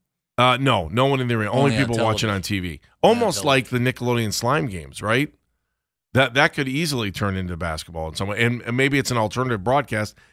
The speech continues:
Speaker 1: 'cause, Jeff, let's be honest, it's not that hard to send out more than one signal now on
Speaker 2: Well,
Speaker 1: any given
Speaker 2: that's,
Speaker 1: game
Speaker 2: that's
Speaker 1: because of
Speaker 2: true.
Speaker 1: streaming. So I,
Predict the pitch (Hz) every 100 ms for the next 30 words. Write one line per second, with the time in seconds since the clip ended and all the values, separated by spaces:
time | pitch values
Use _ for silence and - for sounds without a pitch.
0 | _ - 160 - _ - 226 226 226 -
1 | 175 214 175 - _ _ _ - 151 165
2 | 190 202 135 110 151 151 113 101 - _
3 | _ - 113 147 135 120 127 127 117 113
4 | 110 135 160 120 71 - _ _ _ _
5 | - 113 113 120 120 113 117 110 120 170
6 | 117 123 113 127 110 101 151 185 190 82
7 | 85 117 110 104 _ _ _ _ 110